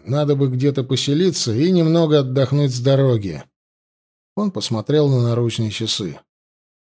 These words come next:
Предлагаю встретиться в четырнадцать часов. Мне нужна реальная обстановка о положении дел в районе. Хочу услышать ваши предварительные соображения.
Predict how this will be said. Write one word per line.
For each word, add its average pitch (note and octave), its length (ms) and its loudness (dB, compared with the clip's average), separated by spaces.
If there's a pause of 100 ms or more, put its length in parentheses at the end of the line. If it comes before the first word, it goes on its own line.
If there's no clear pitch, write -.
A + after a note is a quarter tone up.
(160)
Предлагаю A2+ 580 0
встретиться C#3 580 0
в - 20 -8
четырнадцать B2 600 -2
часов. A2+ 580 -4 (140)
Мне F#3 300 0
нужна D3 380 2
реальная C3 560 2
обстановка C#3 600 0
о A#2 40 0
положении B2+ 640 0
дел B2+ 280 0
в B2+ 60 0
районе. A#2 640 0 (420)
Хочу - 300 -6
услышать D3+ 480 0
ваши C3+ 300 0
предварительные D3+ 800 2
соображения. A#2+ 960 2